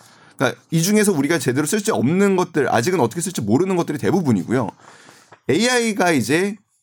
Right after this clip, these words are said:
딥러닝의 단계를 넘어서 다음 단계가 가서 이제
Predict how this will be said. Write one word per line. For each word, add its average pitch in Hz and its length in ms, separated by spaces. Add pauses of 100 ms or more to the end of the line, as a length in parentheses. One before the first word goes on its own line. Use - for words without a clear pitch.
(140)
딥러닝의 208 800
단계를 127 500
넘어서 95 540
다음 165 320
단계가 139 680
가서 104 280
이제 92 260